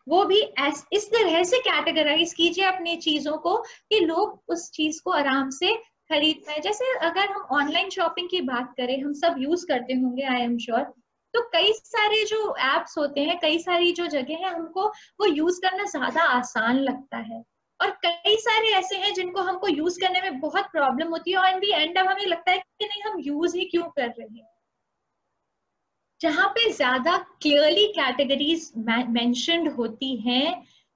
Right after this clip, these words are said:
वहां पे हमें shopping करना आसान लगता है। Make My Trip की अगर बात करें, जो कि again एक Indian company है, Make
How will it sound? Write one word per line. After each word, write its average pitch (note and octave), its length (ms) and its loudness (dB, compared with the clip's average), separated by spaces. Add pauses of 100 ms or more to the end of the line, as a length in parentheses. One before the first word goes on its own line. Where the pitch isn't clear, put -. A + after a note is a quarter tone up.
(100)
वहां C4 360 -2
पे D#4+ 120 -2
हमें C4+ 340 0
shopping C4 480 -6
करना B3+ 340 -4
आसान B3 440 -4
लगता A3+ 340 -10
है। A#3 220 -12
Make D#4+ 460 0
My F#4+ 80 0
Trip F4+ 280 -6
की F4 80 0
अगर E4 240 2
बात C4+ 340 -2
करें, C#4+ 240 0
जो C4 80 -2
कि C4+ 140 -4
again B3+ 300 -2
एक - 100 -10
Indian C#4 380 4
company B3+ 480 0
है, B3 160 0 (480)
Make E4+ 180 2